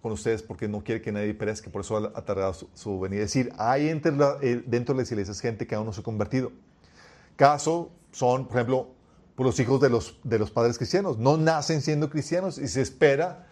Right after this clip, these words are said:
se les lleva a la iglesia y demás, y se espera que en algún punto se entreguen al Señor, porque no nacen siendo cristianos. ¿Sale? Pero hay un-, hay unos que, que no lo son, chicos, y terminan por salirse.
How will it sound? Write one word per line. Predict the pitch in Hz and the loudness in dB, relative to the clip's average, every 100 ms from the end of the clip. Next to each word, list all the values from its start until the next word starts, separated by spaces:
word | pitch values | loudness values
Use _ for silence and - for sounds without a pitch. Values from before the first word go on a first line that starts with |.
| _ _ _ | _ _ _
se | - 117 | -4 -2
les | 110 | 4
lleva | 131 165 | 6 6
a | |
la | 170 | 4
iglesia | 147 147 156 | 0 0 2
y | |
demás, | 143 131 135 | 2 2 0
y | 147 | -2
se | 104 | -2
espera | 120 135 | 4 4
que | 139 | 4
en | 139 | 2
algún | 127 131 139 | 2 2 0
punto | 139 131 120 | 2 0 0
se | 135 | -2
entreguen | 123 113 110 117 | 0 4 4 2
al | 104 | 0
Señor, | 117 131 175 - - _ - - - - _ | 2 2 2 -2 -18 _ -20 -20 -20 -20 _
porque | 120 - | 0 2
no | 110 123 | 2 4
nacen | 135 123 | 4 2
siendo | 107 107 101 | 0 0 0
cristianos. | 110 - 185 208 - - _ _ _ _ _ _ _ - _ | 0 4 4 4 -6 -14 _ _ _ _ _ _ _ -20 _
¿Sale? | - 110 113 - _ _ _ _ - _ _ _ - - - | -6 -6 -6 -12 _ _ _ _ -20 _ _ _ -20 -20 2
Pero | 143 165 | 6 6
hay | 233 | 4
un-, | 233 208 196 | 2 0 2
hay | 160 165 | 2 4
unos | 170 185 | 2 2
que, | - 156 147 - | 4 4 2 -6
que | - 123 117 113 104 | 2 4 6 2 -4
no | - 120 190 | -4 4 4
lo | 220 | 4
son, | 156 143 | 0 -2
chicos, | 151 147 - | -2 -6 -4
y | 165 | -4
terminan | - 143 170 220 208 | 4 4 4 0 0
por | 190 | 0
salirse. | 190 180 202 - 117 | 2 0 -2 -6 -6